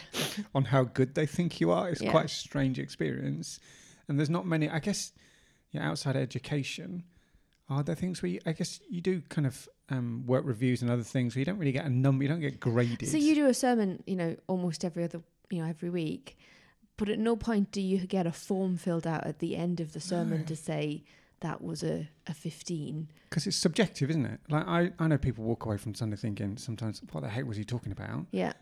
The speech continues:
Speaker 1: Other people were like, "Wow, bang on, that really spoke to me."
Speaker 2: Yeah. But they
Speaker 1: Um,
Speaker 2: don't, you know, kind of
Speaker 1: don't
Speaker 2: rate
Speaker 1: give me a
Speaker 2: you.
Speaker 1: number.
Speaker 2: They don't give you a
Speaker 1: No.
Speaker 2: number.
Speaker 1: Maybe you think we should start
Speaker 2: Maybe
Speaker 1: that?
Speaker 2: they should, oh, maybe we should start that.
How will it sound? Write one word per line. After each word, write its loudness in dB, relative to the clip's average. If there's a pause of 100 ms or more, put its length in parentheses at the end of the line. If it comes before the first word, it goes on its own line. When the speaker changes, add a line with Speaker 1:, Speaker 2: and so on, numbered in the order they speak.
(100)
Speaker 1:
Other 6
people 0
were 0
like, 0 (100)
"Wow, -2
bang 0
on, -2
that -4
really -4
spoke 0
to -6
me." 0
Speaker 2:
Yeah. 0 (400)
But 4
they 6
Speaker 1:
Um, 6
Speaker 2:
don't, 4 (600)
you -2
know, -4 (140)
kind -6
of -10 (600)
Speaker 1:
don't -2
Speaker 2:
rate 4
Speaker 1:
give 2
me 4
a 2
Speaker 2:
you. 4
Speaker 1:
number. 4
Speaker 2:
They 0
don't -2
give -2
you 0
a 2
Speaker 1:
No. 2
Speaker 2:
number. -2
Speaker 1:
Maybe -2
you -8
think -4
we -2
should -4
start -4
Speaker 2:
Maybe 0
Speaker 1:
that? 0
Speaker 2:
they 2
should, -8
oh, -16
maybe -20
we -20
should -16
start -6
that. -6